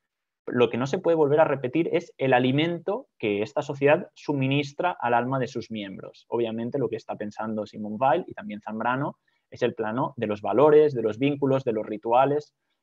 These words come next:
Todo esto no es tan sencillo volver a, volver a reproducirlo. Claro, y de hecho Simone Weil se pone,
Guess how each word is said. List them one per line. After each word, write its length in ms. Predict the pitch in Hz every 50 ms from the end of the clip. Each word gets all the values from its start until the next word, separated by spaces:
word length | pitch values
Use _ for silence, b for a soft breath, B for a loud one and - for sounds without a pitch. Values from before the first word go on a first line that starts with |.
| _ _
Todo 280 | - 135 151 156 156 156
esto 500 | 160 160 160 - - 196 196 185 - - -
no 320 | 143 139 143 147 147 147
es 220 | 147 143 139 139 -
tan 200 | 135 135 131 127
sencillo 680 | - - 117 110 107 - - 147 131 104 101 - - _
volver 500 | - 107 110 110 107 107 107 107 107 104 104
a, 500 | 104 104 104 101 104 104 98 98 98 101 - _ _ _
volver 260 | - 117 110 117 117
a 40 | 113
reproducirlo. 840 | 113 117 107 - 113 107 107 104 104 - 113 107 98 - 101 - - _ _ _ _ _
Claro, 340 | - 127 127 127 113 98 104 110
y 220 | - 101 104 104
de 120 | 107 - 101
hecho 160 | 101 - -
Simone 320 | - - 117 113 113 113 107
Weil 240 | 113 110 113 127 135
se 120 | - -
pone, 540 | - - 104 104 107 107 107 107 104 104 104